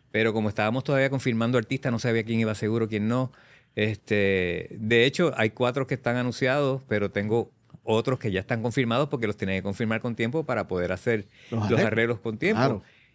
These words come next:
Speaker 1: Y esos se dejaron de sorpresa,
Speaker 2: Ujú.
Speaker 1: así que tienen que ir para que averigüen
Speaker 2: Bueno,
Speaker 1: quiénes,
Speaker 2: en
Speaker 1: quiénes
Speaker 2: el,
Speaker 1: van a estar.
Speaker 2: eh,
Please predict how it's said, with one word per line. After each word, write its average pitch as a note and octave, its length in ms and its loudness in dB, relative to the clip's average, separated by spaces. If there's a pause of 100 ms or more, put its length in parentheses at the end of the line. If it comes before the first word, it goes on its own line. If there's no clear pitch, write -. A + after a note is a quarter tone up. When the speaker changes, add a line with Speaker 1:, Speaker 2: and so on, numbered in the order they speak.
Speaker 1:
Y A2+ 100 2
esos D3+ 180 0
se E3+ 100 2
dejaron A#2+ 340 4
de C3+ 80 2
sorpresa, D3 640 2
Speaker 2:
Ujú. A#2 280 2
Speaker 1:
así E3+ 200 6
que C#3+ 100 2
tienen A#2 280 2
que D3 180 4
ir G3 220 2
para A2 260 0
que G#2 440 0 (460)
averigüen A2 360 2
Speaker 2:
Bueno, C3+ 180 2
Speaker 1:
quiénes, C#3 260 0
Speaker 2:
en B2 60 -6
Speaker 1:
quiénes D3+ 280 2
Speaker 2:
el, D3+ 40 6
Speaker 1:
van C3+ 120 2
a - 20 2
estar. D3 260 4
Speaker 2:
eh, C#3+ 80 2